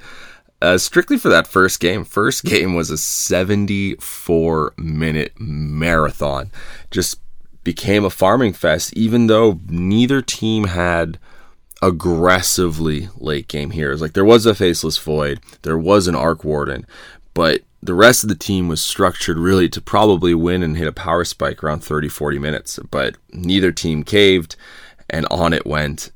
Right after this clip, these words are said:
and on it went, and eventually V P got a s-, couple spell combos they needed,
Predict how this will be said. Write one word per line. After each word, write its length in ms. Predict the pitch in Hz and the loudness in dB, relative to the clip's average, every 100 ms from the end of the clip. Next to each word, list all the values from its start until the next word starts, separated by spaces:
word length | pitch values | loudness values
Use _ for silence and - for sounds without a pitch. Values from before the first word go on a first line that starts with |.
| - | -8
and 200 | 80 76 | -6 -4
on 240 | - 78 | -2 -2
it 120 | 76 | -2
went, 420 | - 69 65 - - | -4 -6 -6 -8 -12
and 100 | 65 | -12
eventually 720 | 64 104 82 82 - 82 76 | -10 -2 0 0 -2 -2 -2
V 260 | 76 73 69 | -4 -8 -8
P 400 | - 76 71 - - - _ | -6 -6 -6 -10 -20 -20 _
got 200 | 69 71 | -6 -4
a 20 | |
s-, 140 | - - _ | -6 -10 _
couple 280 | - 123 104 | 2 4 4
spell 320 | - 92 87 | 2 2 2
combos 560 | 82 85 80 78 78 78 | 2 -2 0 0 -2 -4
they 140 | 78 | -6
needed, 420 | 73 73 71 107 | -4 -4 -6 -8